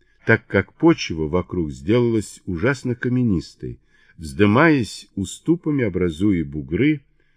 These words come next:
ступени и непроходимое нагромождение скал.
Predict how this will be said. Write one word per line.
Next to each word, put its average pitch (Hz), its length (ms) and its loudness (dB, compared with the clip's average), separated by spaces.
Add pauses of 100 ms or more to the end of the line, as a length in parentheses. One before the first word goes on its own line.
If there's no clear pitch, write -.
(160)
ступени 135 920 2 (120)
и 127 120 4
непроходимое 113 840 0
нагромождение 82 840 -4
скал. 64 420 -14